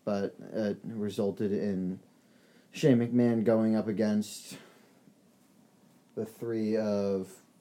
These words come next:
Strowman, McIntyre,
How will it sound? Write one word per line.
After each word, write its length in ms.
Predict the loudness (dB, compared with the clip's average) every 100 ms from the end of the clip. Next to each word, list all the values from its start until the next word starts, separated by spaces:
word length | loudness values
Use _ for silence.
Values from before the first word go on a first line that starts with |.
| _ _ -20
Strowman, 800 | -12 -4 -2 0 0 0 -2 -4 -12 _ _ -20 -20 -20 -20 -20 -20 -20 -20 _ -20 -20 -20 -8
McIntyre, 880 | -6 -4 -4 -4 -2 0 -2 -4